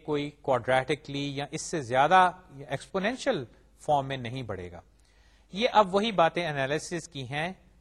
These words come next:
صرف یہ یہاں پہ میں کہنا چاہوں گا کہ یہ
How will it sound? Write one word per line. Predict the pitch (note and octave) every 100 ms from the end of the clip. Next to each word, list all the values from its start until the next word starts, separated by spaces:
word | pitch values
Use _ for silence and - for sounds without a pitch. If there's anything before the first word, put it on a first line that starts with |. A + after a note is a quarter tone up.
| -
صرف | - G#3+ G#3+ - -
یہ | B2+ F#3+
یہاں | F3+ D3+
پہ | C#3+
میں | C#3+ B2+
کہنا | - A#2+
چاہوں | A#2 B2+ B2 E3 D#3
گا | E3 E3+
کہ | -
یہ | D#3 C#3 C#3+ D3